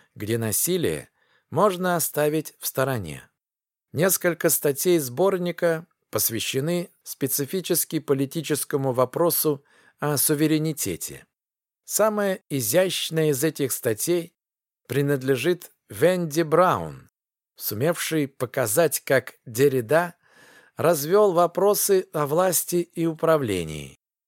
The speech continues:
В противовес Карлу Шмидту и другим теоретикам политической формы, Деррида считал, что сама политическая форма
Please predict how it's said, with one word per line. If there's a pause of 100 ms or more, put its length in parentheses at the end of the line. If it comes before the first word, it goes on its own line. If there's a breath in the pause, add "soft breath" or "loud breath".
(420)
В
противовес (200)
Карлу
Шмидту (360)
и
другим
теоретикам (360)
политической
формы, (460 soft breath)
Деррида
считал,
что
сама
политическая
форма